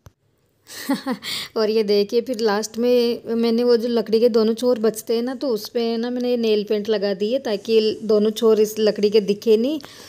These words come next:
तो ये इसके बाद ना फिर हमारे डांडिया का फाइनल लुक है। तो प्लीज़ मुझे कमेंट करके ज़रूर बताना कि आपको डांडिया कैसे लगे। और हाँ, मेरे चैनल पे नए हो तो प्लीज़ सब्सक्राइब ज़रूर कर देना। Thank you।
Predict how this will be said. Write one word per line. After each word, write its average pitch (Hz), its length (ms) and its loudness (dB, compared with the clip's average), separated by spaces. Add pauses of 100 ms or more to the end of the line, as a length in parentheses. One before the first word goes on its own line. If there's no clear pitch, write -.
(200)
तो 208 420 0
ये 208 260 0 (100)
इसके 233 260 0
बाद 214 260 2
ना 240 120 0
फिर 240 180 0
हमारे 220 260 0
डांडिया 202 340 2
का 220 120 0
फाइनल 226 440 -2
लुक 202 160 0
है। 220 140 -2
तो 240 180 0
प्लीज़ 226 540 -2
मुझे 220 160 0
कमेंट 208 320 -2
करके 208 300 0
ज़रूर 208 260 2
बताना 214 320 -2
कि 233 100 -2
आपको 220 200 -2
डांडिया 202 400 2
कैसे 208 280 2
लगे। 233 360 4 (460)
और 220 120 0
हाँ, 220 120 0
मेरे 226 220 -2
चैनल 208 300 -2
पे 214 100 -4
नए 208 180 -2
हो 226 60 -2
तो 233 60 -4
प्लीज़ 214 240 -2
सब्सक्राइब 220 560 -2
ज़रूर 208 220 0
कर 220 180 -2
देना। 202 260 0
Thank 311 480 -2
you। 262 640 0